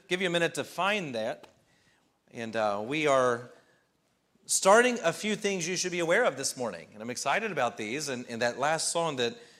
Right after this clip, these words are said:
Jonathan just led, hey, can I say this, by the way? Um, we're gonna use the people in our church, like it or not, and, uh, that's not true. That, that, I said that totally wrong.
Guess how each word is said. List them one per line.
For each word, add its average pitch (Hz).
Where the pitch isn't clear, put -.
Jonathan 135
just 131
led, 135
hey, 160
can 165
I 175
say 156
this, 131
by 131
the 123
way? 123
Um, 101
we're 190
gonna 196
use 139
the 131
people 147
in 131
our 139
church, 135
like 139
it 127
or 117
not, 135
and, 135
uh, 117
that's 151
not 107
true. 113
That, 117
that, 123
I 120
said 139
that 107
totally 123
wrong. 110